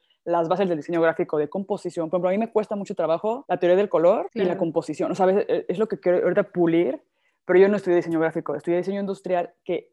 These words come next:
Speaker 1: la gente dice, "Es que con diseño industrial puedes hacer gráfico". No, bueno, pues,
Speaker 2: No.
Speaker 1: o soy muy imbécil o no sé, pero yo no puedo hacer diseño gráfico
Speaker 2: No,
Speaker 1: por
Speaker 2: pero
Speaker 1: haber
Speaker 2: son
Speaker 1: estudiado
Speaker 2: mundos
Speaker 1: diseño industrial,
Speaker 2: diferentes.
Speaker 1: o ni siquiera interiores, o sea, es como dentro del diseño es difícil,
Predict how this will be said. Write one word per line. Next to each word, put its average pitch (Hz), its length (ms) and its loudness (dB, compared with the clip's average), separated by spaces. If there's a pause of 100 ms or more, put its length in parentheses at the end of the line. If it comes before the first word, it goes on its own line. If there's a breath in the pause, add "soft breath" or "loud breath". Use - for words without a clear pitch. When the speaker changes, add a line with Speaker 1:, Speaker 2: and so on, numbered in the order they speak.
Speaker 1:
la - 60 -8
gente 190 160 -4
dice, 196 60 0
"Es 190 80 -8
que 294 180 -6
con 233 120 -10
diseño 240 160 -6
industrial 214 220 -6
puedes 226 140 -6
hacer 196 240 -10
gráfico". 180 540 -8 (160)
No, 190 240 -4
bueno, 269 260 -2
pues, 190 180 2 (140)
Speaker 2:
No. 240 160 2
Speaker 1:
o 233 60 2
soy 226 180 -8 (100)
muy 233 180 -6
imbécil 190 500 -6
o 156 100 -2
no 160 100 -4
sé, 202 180 -4
pero 160 160 2
yo 185 200 2
no 196 180 -2
puedo 180 180 2
hacer 175 160 -2
diseño 165 220 -6
gráfico 175 580 -8
Speaker 2:
No, 190 360 -4
Speaker 1:
por 180 80 -8
Speaker 2:
pero 185 180 4
Speaker 1:
haber 175 140 2
Speaker 2:
son 202 60 2
Speaker 1:
estudiado 196 160 0
Speaker 2:
mundos 202 60 -2
Speaker 1:
diseño 180 140 -4
industrial, 165 440 -4
Speaker 2:
diferentes. 214 180 -6
Speaker 1:
o 208 120 0
ni 196 60 2
siquiera 220 260 4
interiores, 175 600 2
o 165 40 -16
sea, 175 80 -6
es - 60 -16
como 185 460 -4
dentro 185 260 0
del 180 120 2
diseño 220 560 -6
es 196 120 -6
difícil, 208 380 -6